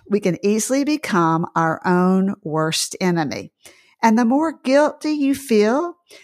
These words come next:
the easier it is to say, "Oh, just forget about it. I'll just eat whatever I want the rest of the season."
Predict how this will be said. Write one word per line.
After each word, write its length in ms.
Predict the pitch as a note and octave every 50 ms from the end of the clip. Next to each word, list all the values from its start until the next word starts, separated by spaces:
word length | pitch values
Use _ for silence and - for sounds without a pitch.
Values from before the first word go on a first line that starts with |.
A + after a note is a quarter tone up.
| _ _ -
the 80 | G3+ -
easier 580 | - A#3+ B3+ C4+ C#4 - D4+ D4 D4+ D4+ D4+
it 80 | D4 C#4+
is 440 | - F#3+ F3 E3 E3 D#3+ E3+ - -
to 140 | - F3+
say, 460 | F3 - - - F3 E3 E3 D#3+ E3 - - -
"Oh, 240 | D4 D#4+ D#4+ D#4+
just 320 | - - E4+ F4+ F4 - -
forget 380 | - F3 E3+ - F#3 D#3 F3
about 380 | F3 E3 - F3 D3+ C3+ C3+ D3
it. 120 | E3 - - - - - -
I'll 120 | - B3 -
just 240 | - C4+ - - - -
eat 240 | A#3 A3+ A#3 A#3 A3
whatever 500 | E3+ F#3 G3 - - G#3 A3+ A3+ B3 B3
I 120 | A#3+ A#3
want 460 | A#3+ G#3+ F#3+ F#3 F3 F3 F3 F3 -
the 120 | - F3 D#3+
rest 360 | D#3+ E3 D#3 D#3 - - -
of 120 | D#3+ D#3+
the 80 | - D#3
season." 580 | - - - D#3 D#3 D3+ C#3 - A#2+ G#2 C3